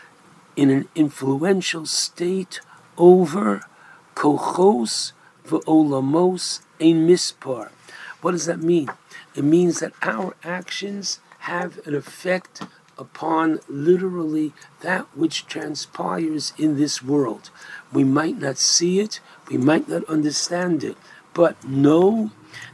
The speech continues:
that our performance of mitzvos, which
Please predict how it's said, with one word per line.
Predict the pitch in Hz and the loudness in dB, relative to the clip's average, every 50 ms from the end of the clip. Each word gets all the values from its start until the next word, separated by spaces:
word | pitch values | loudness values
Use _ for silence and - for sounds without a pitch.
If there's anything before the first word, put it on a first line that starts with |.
| - - | -12 -10
that | 143 139 - 135 | -10 -10 -8 -8
our | 143 170 190 202 202 202 196 - | -6 -4 -4 -2 -2 -2 -4 -6
performance | - - 151 143 135 131 135 160 185 190 190 180 165 151 143 - - - - | -6 -8 -10 -10 -10 -6 -2 0 0 0 2 0 0 0 0 -4 -8 -8 -8
of | 151 151 139 | -6 -4 0
mitzvos, | 139 143 160 180 170 - - - - 170 202 208 220 107 107 - - - - - - - - - - - - | 2 6 6 6 6 4 2 -2 -2 -4 -4 -4 -4 -4 -4 -6 -6 -8 -10 -14 -20 -18 -18 -18 -18 0 4
which | 156 156 - - | 4 4 4 2